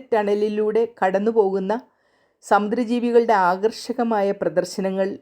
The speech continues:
ഇവിടുത്തെ സുന്ദരമായ കാഴ്ചയാണ്. എങ്ങനെയുണ്ട് എൻ്റെ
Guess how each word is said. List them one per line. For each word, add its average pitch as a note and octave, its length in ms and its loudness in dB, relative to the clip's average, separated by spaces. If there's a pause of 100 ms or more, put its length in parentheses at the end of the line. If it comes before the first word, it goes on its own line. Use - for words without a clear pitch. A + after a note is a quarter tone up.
ഇവിടുത്തെ F3 340 -4
സുന്ദരമായ F#3+ 880 0
കാഴ്ചയാണ്. D3 760 -2 (2000)
എങ്ങനെയുണ്ട് F#3+ 840 -2
എൻ്റെ F3+ 380 -4